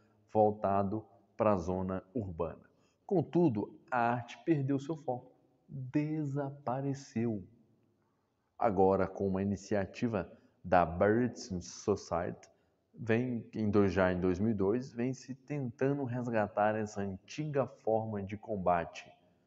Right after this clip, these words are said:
E, e deveras impressionante. Pro filme do Sherlock Holmes, o ator Robert Downey júnior teve que treinar o Wing Chun. Tá?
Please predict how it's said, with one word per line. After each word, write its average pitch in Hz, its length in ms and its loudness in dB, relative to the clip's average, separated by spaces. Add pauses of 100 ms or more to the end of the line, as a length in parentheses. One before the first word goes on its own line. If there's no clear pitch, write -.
(680)
E, 110 260 -2 (480)
e 104 80 -2
deveras 101 760 4
impressionante. 127 960 -4 (320)
Pro 170 220 8
filme 131 580 4 (560)
do 92 80 -6
Sherlock 87 460 0
Holmes, 92 720 -2 (640)
o 107 180 8
ator 101 360 6
Robert 92 340 6
Downey 90 320 2
júnior 104 320 0
teve 123 220 -2
que 127 140 -4
treinar 117 600 0
o 117 140 -2
Wing 123 200 -2
Chun. 85 280 -8 (1500)
Tá? 90 360 -4